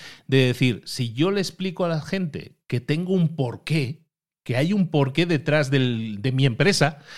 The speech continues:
o de este producto. Hay, hay un porqué, hay una historia de origen. Ese sesgo cognitivo va a conectar con la gente, ¿vale? Entonces vais viendo la relación con otros libros y con otras ideas que hemos mencionado, yo creo, ¿no? Creo que ya vas pillando la idea.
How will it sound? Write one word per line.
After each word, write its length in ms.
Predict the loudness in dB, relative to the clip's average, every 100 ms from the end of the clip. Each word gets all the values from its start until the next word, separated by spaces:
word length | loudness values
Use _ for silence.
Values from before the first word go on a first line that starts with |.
| -4
o 120 | 0
de 100 | 4
este 200 | 4 4
producto. 440 | 4 4 4 2 0
Hay, 220 | 0 0 0
hay 160 | 0
un 240 | 0 -2 0
porqué, 440 | 0 0 -4 -4
hay 200 | -2 -4
una 160 | -4 -6
historia 500 | -6 -2 -2 0 -2
de 80 |
origen. 360 | -2 -4 -2 -4 -6 -20 -4
Ese 240 | -2 -2
sesgo 580 | -4 0 0 0 -2 -2
cognitivo 540 | 0 0 0 0 2
va 140 | 2 0
a 100 | 0
conectar 480 | -4 -6 -6 -6 -4
con 140 | -6
la 80 | -6
gente, 420 | -10 -12 -14 -20 _ _ _
¿vale? 300 | -14 -10 -6
Entonces 420 | -4 -4 -2 -2 -4
vais 400 | -6 -4 -2 -4
viendo 220 | -4 -2
la 140 | -2
relación 400 | -2 -4 -4 -4
con 120 | -4
otros 240 | -6 -6 -2
libros 280 | -2 0 -2
y 40 |
con 120 | -4
otras 260 | -6 -6 -6
ideas 260 | -6 -6
que 100 | -6
hemos 180 | -8 -8
mencionado, 480 | -10 -10 -12 -12 -14
yo 160 | -16 -18
creo, 260 | -18 -10
¿no? 140 | -8 -8 -10 -18 -2
Creo 240 | 2 2
que 140 | 2 0
ya 100 | 0
vas 160 | -4
pillando 400 | -6 -4 -2 -2
la 120 | -2 -4
idea. 260 | -8 -12